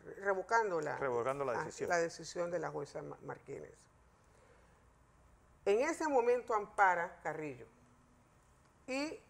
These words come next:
Speaker 1: ese amparo fue decidido y le quedó radicado al ex magistrado de León. De León en su fallo a finales de diciembre del año que acaba de culminar, resuelve que si bien es cierto no concede el amparo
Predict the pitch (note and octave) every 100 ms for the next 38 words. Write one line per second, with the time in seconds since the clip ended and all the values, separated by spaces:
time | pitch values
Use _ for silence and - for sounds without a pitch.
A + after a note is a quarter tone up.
0 | - - _ _ _ - G3+ G#3 - A3
1 | G#3+ G#3+ G#3+ G#3+ - F#3+ E3+ E3+ - -
2 | - _ _ - - - G#3 G#3 G#3+ G#3+
3 | A#3 G#3+ G3+ F#3+ G3+ F#3 - E3+ E3 F#3
4 | F#3+ F3 F3+ E3 E3+ F#3+ G3 E3 D#3 -
5 | F#3+ F#3+ G3 F#3 F#3 E3 E3 F#3 E3 D#3
6 | C#3+ C#3 A#2+ - - _ - - - -
7 | _ G3 G#3 G#3 C4 D#4 E4+ D#4+ A3 -
8 | A#3 G#3+ E3 C#3+ D3 - E3+ E3 F3 G#3+
9 | A3 G#3 G#3 - G3 F#3+ G3 F#3+ D#3 D3
10 | D3+ F3 F3+ F3 F3+ F#3 F#3 G#3 G3 G#3
11 | F3+ D#3 C#3+ - - - - - A3+ A#3
12 | A#3 A#3 G#3 G3+ G3+ G3 E3+ - F3+ G3+
13 | B3+ C4 - B3 A3 - E3+ E3+ A3+ C4+
14 | B3+ - A#3+ A#3+ A#3+ A3+ - G#3+ G3 E3